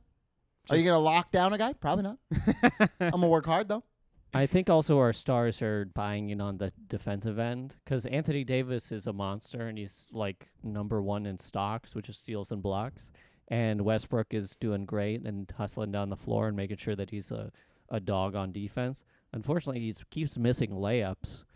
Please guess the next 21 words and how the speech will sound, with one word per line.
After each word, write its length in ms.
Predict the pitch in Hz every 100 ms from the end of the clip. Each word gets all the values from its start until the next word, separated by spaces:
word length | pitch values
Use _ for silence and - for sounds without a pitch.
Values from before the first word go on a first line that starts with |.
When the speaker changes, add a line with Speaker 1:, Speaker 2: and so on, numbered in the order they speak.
| - - _ _ 127
Speaker 2:
over 260 | 127 127
and 100 | 110
over 260 | 110 101 110
and 80 | 104
over 240 | 107 104
and 100 | 98
over 260 | 110 131 107
again. 380 | 95 95 98 107 - _ _ -
Uh, 380 | 117 107 104
so 220 | 107 - 120
he's 140 | 110
kind 220 | 123 113
of 100 | 101
a, 220 | 104 107 143 _ _ _ -
not 380 | 117 113 110 -
working 400 | 117 120 117 120
on 160 | 104 98
the 120 | 98
offensive 520 | 101 117 120 104 107
end, 220 | 104 107 113
but 200 | -